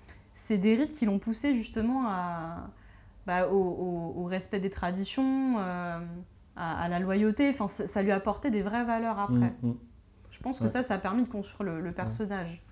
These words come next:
Speaker 2: Et après, on voit aussi le, un peu la déperdition de,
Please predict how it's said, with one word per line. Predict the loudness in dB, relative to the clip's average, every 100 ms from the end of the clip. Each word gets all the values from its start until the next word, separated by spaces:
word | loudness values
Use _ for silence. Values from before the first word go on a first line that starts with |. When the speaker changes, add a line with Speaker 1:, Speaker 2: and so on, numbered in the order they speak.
| -20 -20 -2
Speaker 2:
Et | 2
après, | 2 4
on | 6 6
voit | 6 6 6
aussi | 4 2 2
le, | 4 2 0 -2 -6 -8 -6
un | -4
peu | 2
la | 2
déperdition | 4 2 0 -2 -2 -2 2 2
de, | 2 0 -2